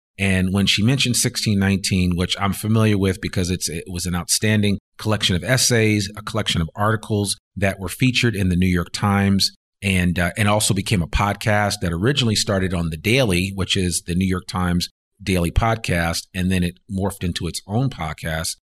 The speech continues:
called sixteen nineteen. And that podcast has been, um, widely heralded and received. And in twenty nineteen, I believe that was one of the most listened to short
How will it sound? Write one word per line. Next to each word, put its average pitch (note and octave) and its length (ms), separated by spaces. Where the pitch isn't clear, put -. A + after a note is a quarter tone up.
called E2+ 280
sixteen G2 460
nineteen. F2+ 640
And E2+ 140
that A2 240
podcast F2+ 600
has F2+ 360
been, E2 340
um, D#2+ 300
widely A#2 640
heralded F2 720
and F2 160
received. F2 680
And F#2+ 160
in F2+ 300
twenty C3 260
nineteen, G#2 420
I F#2 80
believe F#2+ 420
that F#2+ 140
was F#2 140
one F#2 180
of E2 200
the G#2+ 360
most A#2 380
listened A2 500
to F#2 440
short A#2 520